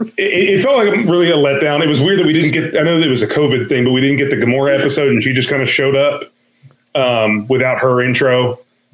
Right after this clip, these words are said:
Um, I, I don't know. I could take or leave most of, most of What If. It just kinda, it felt like an extra thing that was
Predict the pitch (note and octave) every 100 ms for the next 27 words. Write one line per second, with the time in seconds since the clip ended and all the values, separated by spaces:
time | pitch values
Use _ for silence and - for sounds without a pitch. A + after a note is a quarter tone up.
0 | - C3+ A#2 G#2 F#2+ A#2 A#2 - _ _
1 | _ _ _ E3 E3+ F3+ F3+ E3+ - -
2 | - - - - - F#3 G#3 F3 F#3 F3
3 | D3+ C#3+ C3 C3+ C3 C3 - - C3+ A#2+
4 | B2+ G#2 A2+ G#2 F#2 - A2 A#2 - B2
5 | A#2 A2 - - - D3+ C#3 A3 F3 E3+
6 | E3 E3 E3+ D#3+ D#3+ D#3 D#3 _ - D3
7 | C#3 D3 C#3 C#3 C3 - - -